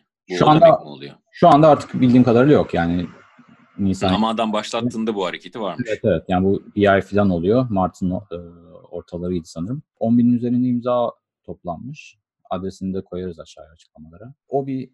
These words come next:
Speaker 2: hareket yarattı sektörde ve ondan sonra şimdi sanırım herkes yavaş yavaş geçiyor.
Speaker 1: Ya şimdi geldiği durumda zaten şey gibi oldu. İnsanlık suçu gibi oldu. "Ne? Hala insanları ofislere mi getiriyorsun? Tüh, Allah belanı versin." falan gibi bir noktaya geldi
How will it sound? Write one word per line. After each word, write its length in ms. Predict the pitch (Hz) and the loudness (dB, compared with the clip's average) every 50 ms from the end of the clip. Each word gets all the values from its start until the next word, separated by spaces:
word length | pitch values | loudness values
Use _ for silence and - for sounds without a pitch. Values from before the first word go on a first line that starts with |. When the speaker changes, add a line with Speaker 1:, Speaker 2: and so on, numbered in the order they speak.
| _ _ | _ _
Speaker 2:
hareket 500 | _ _ - 110 107 104 - 127 110 - | _ _ -8 -8 -6 -6 -6 -8 -6 -4
yarattı 360 | 110 107 104 101 - _ - | -2 -2 -2 -2 -4 _ -18
sektörde 580 | - - 85 78 _ _ 82 78 82 101 127 127 | -18 -16 -16 -16 _ _ -16 -14 -12 -12 -10 -8
ve 80 | 113 104 | -8 -6
ondan 300 | 101 98 95 98 98 98 | -6 -6 -8 -8 -8 -10
sonra 460 | - - 101 92 92 101 113 120 - _ | -12 -12 -12 -12 -10 -12 -12 -14 -16 _
şimdi 220 | _ - 95 98 | _ -16 -16 -16
sanırım 340 | 95 - 101 95 101 107 107 | -16 -16 -16 -16 -14 -14 -16
herkes 300 | 107 92 95 - 104 101 | -16 -14 -12 -12 -12 -10
yavaş 260 | 98 95 95 95 - | -12 -14 -14 -14 -16
yavaş 200 | 95 98 107 - | -16 -16 -16 -16
geçiyor. 340 | - 107 - - - - - _ | -16 -18 -18 -18 -20 -20 -12 _
Speaker 1:
Ya 140 | 104 98 92 | -8 -6 -6
şimdi 440 | - - - - - 131 139 135 131 | -6 -8 -8 -8 -8 -8 -8 -6 -4
geldiği 440 | 127 117 117 117 110 117 127 120 113 | -4 -2 -2 -4 -4 -8 -10 -10 -10
durumda 300 | 117 113 113 117 143 160 | -10 -10 -8 -8 -8 -8
zaten 300 | 131 131 123 120 - 127 | -8 -8 -8 -6 -8 -8
şey 240 | 123 - - 127 127 | -8 -6 -6 -8 -6
gibi 140 | 117 92 | -6 -8
oldu. 180 | 87 82 78 - - | -8 -8 -10 -12 -14
İnsanlık 500 | 95 95 - - - 107 110 117 127 123 | -12 -10 -8 -6 -6 -6 -6 -6 -8 -8
suçu 260 | - - - - - | -10 -10 -10 -10 -10
gibi 160 | 78 - 76 | -10 -8 -8
oldu. 220 | 80 76 73 67 71 | -8 -8 -8 -10 -14
"Ne? 320 | 71 73 82 92 113 113 - | -10 -6 -6 -4 -4 -6 -10
Hala 340 | - - 85 87 92 87 82 | -8 -6 -4 -2 -2 -4 -4
insanları 440 | 82 87 - - 90 85 82 85 87 | -6 -8 -10 -10 -10 -10 -8 -8 -10
ofislere 440 | 82 - - - - - 101 101 120 | -10 -8 -10 -12 -10 -8 -6 -6 -6
mi 100 | 123 98 | -6 -8
getiriyorsun? 460 | 87 87 - - 82 - - - _ - | -8 -8 -8 -10 -12 -12 -14 -16 _ -8
Tüh, 180 | - - 190 | -4 -2 -2
Allah 280 | 127 98 85 85 82 - - | -2 -2 -4 -8 -10 -10 -10
belanı 320 | 78 78 78 76 76 76 | -10 -10 -10 -10 -12 -14
versin." 260 | 71 69 - - 87 | -14 -14 -14 -16 -16
falan 340 | - - 95 92 90 82 76 | -10 -8 -6 -4 -4 -6 -6
gibi 160 | 69 80 104 | -8 -8 -6
bir 80 | 104 92 | -4 -4
noktaya 340 | 90 90 - - 92 90 90 | -6 -6 -6 -4 -4 -2 -2
geldi 380 | 82 73 71 67 65 - - | -2 -4 -6 -8 -12 -18 -20